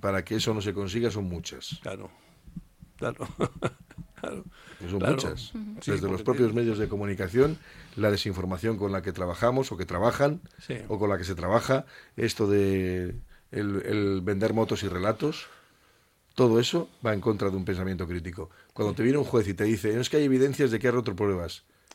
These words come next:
Speaker 1: de
Speaker 2: Sí.
Speaker 1: que ha podido destruir pruebas". Bueno, o no.
Speaker 2: O no, claro. Claro, sí, sí, pero esto, entonces,
Speaker 1: Pero
Speaker 2: lo-
Speaker 1: usted es un juez, ¿no?
Speaker 2: Sí.
Speaker 1: ¿Usted en qué se tiene que basar? En hechos.
Speaker 2: Sí, sí.
Speaker 1: En pruebas.
Speaker 2: No, y aparte tú
Speaker 1: Y
Speaker 2: no-
Speaker 1: aparte, y me,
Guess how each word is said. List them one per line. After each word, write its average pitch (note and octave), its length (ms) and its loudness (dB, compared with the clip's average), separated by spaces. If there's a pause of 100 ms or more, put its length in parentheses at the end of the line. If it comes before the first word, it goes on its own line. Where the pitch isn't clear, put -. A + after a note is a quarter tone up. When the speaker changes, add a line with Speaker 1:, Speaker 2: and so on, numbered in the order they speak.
Speaker 1:
de - 100 0
Speaker 2:
Sí. - 60 0
Speaker 1:
que A#2 120 6
ha B2+ 200 10
podido B2 280 4
destruir A2 320 0
pruebas". F#2 380 0
Bueno, F#2+ 180 -4
o E2+ 160 -6
no. G2+ 320 -2 (200)
Speaker 2:
O C#3+ 120 -4
no, D3 320 -2 (140)
claro. A#2+ 380 -4 (380)
Claro, C#3+ 440 -2
sí, G3 220 0
sí, A3+ 100 0
pero D#3 140 0
esto, G#3+ 240 0
entonces, C#3+ 420 2
Speaker 1:
Pero D#3 80 0
Speaker 2:
lo- D#3 60 2
Speaker 1:
usted D3 160 8
es C3+ 80 8
un D#3 80 6
juez, C3 280 10
¿no? A#2+ 320 6 (120)
Speaker 2:
Sí. F3 260 0 (100)
Speaker 1:
¿Usted C3+ 260 4
en D3+ 100 6
qué D3 80 2
se D3 100 4
tiene D3+ 180 0
que D3 60 8
basar? C3+ 340 8 (120)
En F2+ 160 -2
hechos. - 480 -8 (140)
Speaker 2:
Sí, C#3 200 -2
sí. E3 120 2 (240)
Speaker 1:
En G#2+ 200 -2
pruebas. E2+ 560 -2
Speaker 2:
No, F#3 180 4
y D#3 40 8
aparte E3 320 4
tú A3 100 2
Speaker 1:
Y - 40 10
Speaker 2:
no- A#2+ 40 12
Speaker 1:
aparte, C#3+ 400 10
y C3+ 80 2
me, C#3 160 6